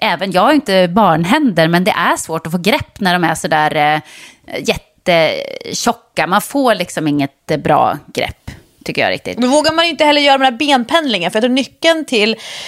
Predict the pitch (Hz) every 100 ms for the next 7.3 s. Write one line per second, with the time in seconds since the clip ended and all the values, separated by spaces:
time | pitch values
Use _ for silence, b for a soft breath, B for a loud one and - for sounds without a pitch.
0 | B B - 220 226 240 - 196 180 269
1 | 220 - 208 202 214 202 180 214 196 240
2 | 214 - 208 - 247 240 180 208 185 208
3 | 170 117 180 - 208 202 214 - 254 254
4 | 214 196 254 214 202 269 254 233 - 190
5 | 190 B B B - 254 240 226 208 -
6 | - 220 247 240 202 185 220 247 - -
7 | - 240 180